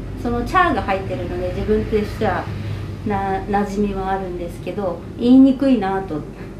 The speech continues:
Speaker 2: 出来上がってから言いにくかったかとは思いましたけど、
Speaker 1: <laughs>
Speaker 2: とても安心しますよ。茶ゆかっていう名前に日々包まれていられるのは。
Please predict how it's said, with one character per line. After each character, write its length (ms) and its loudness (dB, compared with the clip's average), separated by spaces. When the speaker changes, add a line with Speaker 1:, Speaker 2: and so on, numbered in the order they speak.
Speaker 2:
出 120 6
来 140 2
上 40 4
が 140 4
っ 20 -2
て 100 2
か 100 -2
ら 120 -2
言 160 0
い 40 -2
に 140 0
く 120 -10
か 100 -4
っ 120 -8
た 80 -8
か 360 -10
と 60 -6
は 80 -6
思 160 -4
い 80 -6
ま 100 -8
し 120 -6
た 80 -6
け 60 8
ど、 200 0
Speaker 1:
<laughs> 0 -
Speaker 2:
と 120 -4
て 120 4
も 320 6
安 180 0
心 220 -8
し 120 -10
ま 200 -8
す 160 -12
よ。 160 -6
茶 120 -6
ゆ 60 -6
か 260 -10
っ 100 -10
て 80 -10
い 80 -6
う 80 -8
名 120 -6
前 240 -6
に 420 -6
日 140 -8
々 320 -6
包 360 -6
ま 40 -8
れ 100 -6
て 120 -8
い 80 -4
ら 140 -4
れ 100 -4
る 120 -6
の 140 -8
は。 140 -6